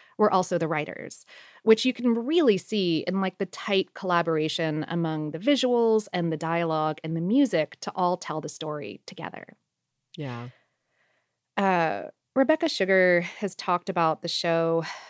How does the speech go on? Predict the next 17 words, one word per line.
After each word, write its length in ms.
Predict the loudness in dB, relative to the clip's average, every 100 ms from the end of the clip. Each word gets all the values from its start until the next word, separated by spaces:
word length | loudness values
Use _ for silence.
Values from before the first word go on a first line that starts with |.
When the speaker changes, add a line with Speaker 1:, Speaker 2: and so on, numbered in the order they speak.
| -20 _ _ _ -6
Speaker 1:
becoming 640 | -4 0 4 4 4 0
an 120 | 0
increasingly 720 | 0 -2 -4 -4 -2 0 0 -2
personal 460 | -4 -6 -6 -10
project, 800 | -6 -4 -4 -4 -6 -8 -16 -16 _ _
um, 400 | -6 -6 -6 -10 -10
over 180 | -8 -6
the 60 |
course 320 | -8 -6 -6 -6
of 60 |
its 180 | -8 -6
life, 240 | -4 -2 -4
about, 360 | -2 -2 -2 -6
about 300 | -6 -6 -6
self-discovery 920 | -8 -8 -8 -2 2 4 4 4 0
and 200 | -6 -4
growth, 500 | 0 0 -2 -8